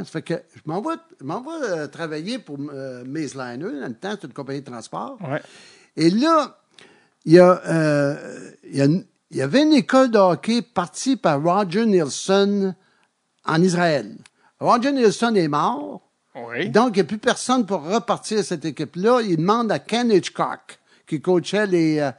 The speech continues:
Speaker 1: les Flyers de Philadelphie.
Speaker 2: Ouais, à ce moment-là, ouais.
Speaker 1: Et là, Ken Hitchcock est supposé y aller, finalement, pour repartir l'école de hockey. Ken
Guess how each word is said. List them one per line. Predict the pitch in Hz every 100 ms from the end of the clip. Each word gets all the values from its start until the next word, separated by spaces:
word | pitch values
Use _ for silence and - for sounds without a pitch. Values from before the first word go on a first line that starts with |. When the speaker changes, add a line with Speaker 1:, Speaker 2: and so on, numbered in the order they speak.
| - - -
Speaker 1:
les | 139
Flyers | 131 190 226 214
de | 175
Philadelphie. | 160 175 165 - 175 120
Speaker 2:
Ouais, | 143 147
à | 131
ce | -
moment-là, | 123 120 139
ouais. | 143 - 175 - - -
Speaker 1:
Et | 160
là, | 196 285 285 - _ - _ _ _ -
Ken | 247 240
Hitchcock | 208 - 247 247 -
est | 190 185 180 160
supposé | - 190 190 170
y |
aller, | 175 240 254
finalement, | - 185 185 214 226
pour | - 143 147
repartir | 220 196 180 208
l'école | 175 151 165
de | 151
hockey. | 143 147 262 294
Ken | - 190